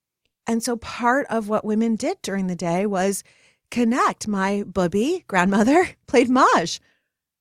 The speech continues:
right? Mahjong almost every single day with her girlfriends. There was a connection time. Or women got together in different play groups with their children, with their toddlers, with their babies. And so it wasn't that long ago that women were each other's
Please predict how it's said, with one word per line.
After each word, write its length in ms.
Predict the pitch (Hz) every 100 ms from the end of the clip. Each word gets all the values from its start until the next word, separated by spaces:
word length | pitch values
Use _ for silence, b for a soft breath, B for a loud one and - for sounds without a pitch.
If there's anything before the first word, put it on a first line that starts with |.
| _ _ _
right? 160 | - 262
Mahjong 520 | 226 226 262 302 185
almost 260 | - 214 214
every 200 | 220 262
single 200 | 294 285
day 180 | 233 226
with 100 | 254
her 100 | 269
girlfriends. 480 | 277 339 220 156
There 100 | 214
was 120 | 214 233
a 80 |
connection 640 | 226 220 220 262 - - 247
time. 420 | 185 160 147 - - _ _ _ _ _ _ _ _ _ _ _ 220
Or 160 | 208
women 260 | 202 202 233
got 220 | 226 -
together 500 | 240 208 196 220 233
in 160 | - 214
different 240 | 208 -
play 220 | - 247
groups 560 | 233 208 165 - - - _ _
with 220 | 185 180 -
their 180 | 202
children, 480 | 202 - 247 254 196
with 140 | 160 190
their 100 | 180
toddlers, 560 | - 202 233 196 165
with 80 | -
their 100 | 190
babies. 800 | 180 214 269 233 - - - - _ _ _ _ _ _ _ _ _ _
And 120 | 247 262
so 80 |
it 100 | 294
wasn't 320 | 262 330 427 392
that 160 | 311
long 220 | 254 247
ago 360 | 233 - 302 311
that 200 | 220 -
women 420 | 202 262 339 277
were 140 | 214 202
each 240 | 214 -
other's 420 | 202 202 196 202